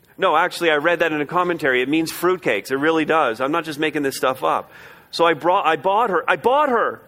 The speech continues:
for fifteen shekels of silver and a homer and lethech of barley. I said to her, "You must dwell as mine for many days. You shall not play the whore or belong to another man. So will I also be to you.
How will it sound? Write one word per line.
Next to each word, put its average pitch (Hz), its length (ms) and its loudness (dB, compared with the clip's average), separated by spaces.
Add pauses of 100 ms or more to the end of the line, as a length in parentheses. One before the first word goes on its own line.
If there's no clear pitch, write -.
(680)
for 196 180 0
fifteen 254 540 0
shekels 226 460 0
of 175 120 -2
silver 214 500 2
and 185 200 2
a 180 80 2
homer 214 420 0
and 185 220 0 (420)
lethech 214 380 0
of 170 160 -6
barley. 220 340 2
I 180 80 2
said 226 240 0
to 233 60 -2
her, 220 40 -2
"You 196 80 -2
must 202 220 -2
dwell 247 640 2 (260)
as 220 240 0
mine 240 320 2
for 208 160 0
many 240 340 0
days. 233 360 0
You 208 80 -2
shall 233 180 2
not 262 420 2
play 277 220 2
the 254 80 2
whore 240 580 2 (140)
or 214 140 2
belong 240 400 2
to 233 100 -2
another 240 360 2
man. 233 360 0 (760)
So 160 420 -4 (240)
will 156 160 0
I 160 140 2
also 160 260 -2
be 151 180 -2
to 143 60 -4
you. 147 500 -2